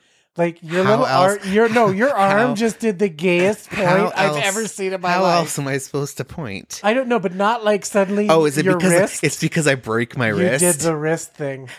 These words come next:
Speaker 2: Patty
Speaker 1: Like,
Speaker 2: cake
Speaker 1: it's
Speaker 2: on
Speaker 1: like,
Speaker 2: that wrist. Dun, dun, dun, dun,
Speaker 1: no, I'm
Speaker 2: dun,
Speaker 1: sorry.
Speaker 2: dun.
Speaker 1: I
Speaker 2: Sorry.
Speaker 1: come from a different era than
Speaker 2: Oh,
Speaker 1: you.
Speaker 2: God, here
Speaker 1: The
Speaker 2: we go.
Speaker 1: wrist thing is one of the tells, like the earring on the wrong side.
Speaker 2: Well, my wrists are incredibly floppy and slappy, okay?
Speaker 1: Okay, well,
Speaker 2: 'Cause I talk
Speaker 1: apparently.
Speaker 2: with my hands.
Speaker 1: I talk with my
Speaker 2: <laughs>
Speaker 1: hands?
Speaker 2: Like,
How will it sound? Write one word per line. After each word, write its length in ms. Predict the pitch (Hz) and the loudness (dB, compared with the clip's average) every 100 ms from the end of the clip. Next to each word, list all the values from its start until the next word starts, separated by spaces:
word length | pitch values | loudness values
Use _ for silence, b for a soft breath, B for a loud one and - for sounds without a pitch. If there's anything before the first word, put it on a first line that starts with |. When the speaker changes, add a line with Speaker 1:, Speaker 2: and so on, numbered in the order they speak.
| B | B
Speaker 2:
Patty 180 | 165 165 | 0 0
Speaker 1:
Like, 60 | 120 | 0
Speaker 2:
cake 120 | - - | 0 0
Speaker 1:
it's 100 | - | 0
Speaker 2:
on 80 | 120 | 0
Speaker 1:
like, 160 | 123 | 0
Speaker 2:
that 220 | 123 120 127 | -2 -6 -6
wrist. 280 | 127 123 | -6 -6
Dun, 140 | - 131 | -8 -8
dun, 100 | 127 | -8
dun, 180 | 127 127 | -10 -12
dun, 180 | - 127 175 | -10 -8 -2
Speaker 1:
no, 80 | |
I'm 160 | 208 208 | 0 2
Speaker 2:
dun, 20 | |
Speaker 1:
sorry. 260 | 208 196 147 | 2 2 0
Speaker 2:
dun. 80 | 143 | 0
Speaker 1:
I 60 | 165 | 0
Speaker 2:
Sorry. 100 | 190 | 2
Speaker 1:
come 160 | 240 240 | 2 0
from 160 | 254 | 0
a 60 | 240 | 0
different 340 | 202 196 208 | 0 -2 -2
era 300 | 175 165 165 | -2 -4 -2
than 160 | 147 147 | 0 2
Speaker 2:
Oh, 280 | 143 143 139 | 4 4 2
Speaker 1:
you. 40 | |
Speaker 2:
God, 360 | 117 104 101 101 | 0 -2 -4 -4
here 160 | 101 | -2
Speaker 1:
The 80 | 190 | 0
Speaker 2:
we 60 | 190 | 2
go. 60 | 185 | 2
Speaker 1:
wrist 280 | 262 - | 0 -2
thing 240 | - 226 214 | -2 -2 0
is 120 | 170 | -2
one 220 | 156 180 180 | -2 0 0
of 120 | 151 | -2
the 300 | 156 151 139 | -2 -4 -6
tells, 760 | - - 185 170 156 135 - - | -8 0 0 0 -4 -8 -16 -4
like 240 | 170 175 | 0 0
the 140 | 175 196 | -4 -8
earring 460 | 196 208 170 139 139 | 0 0 2 0 -4
on 140 | 139 | -8
the 60 | 139 | -10
wrong 420 | 143 151 156 147 | -4 -2 -2 -6
side. 260 | - 165 | -4 2
Speaker 2:
Well, 140 | 143 139 | 2 2
my 260 | 143 170 | 0 0
wrists 360 | 220 175 156 - - | 2 2 2 0 -4
are 180 | 120 | -4
incredibly 760 | 110 - 127 117 113 110 104 104 B B | -6 -4 -2 -2 -4 -6 -6 -8 B B
floppy 680 | - - 131 127 127 127 117 | -10 -6 -2 0 0 0 -2
and 100 | 110 | -2
slappy, 640 | - - 110 104 101 98 | -4 -4 0 0 0 -4
okay? 400 | 90 92 117 110 135 | -6 -4 -2 -2 -2
Speaker 1:
Okay, 320 | 156 165 156 | -6 -6 -6
well, 120 | 139 | -4
Speaker 2:
'Cause 140 | 143 127 | -2 0
I 140 | 120 | 0
talk 320 | - 151 156 | 2 2 0
Speaker 1:
apparently. 80 | 165 | 2
Speaker 2:
with 200 | 160 151 | 0 0
my 140 | 147 135 | 0 -2
hands. 540 | 123 117 113 113 117 | -2 -2 -4 -6 -4
Speaker 1:
I 100 | 190 | -4
talk 340 | - 190 190 208 | -2 -2 -2 0
with 260 | 196 202 185 | -2 -2 0
my 100 | 185 | 0
Speaker 2:
<laughs> 60 | |
Speaker 1:
hands? 480 | 185 180 226 311 131 | 0 2 2 0 -4
Speaker 2:
Like, 180 | 107 - | -6 -10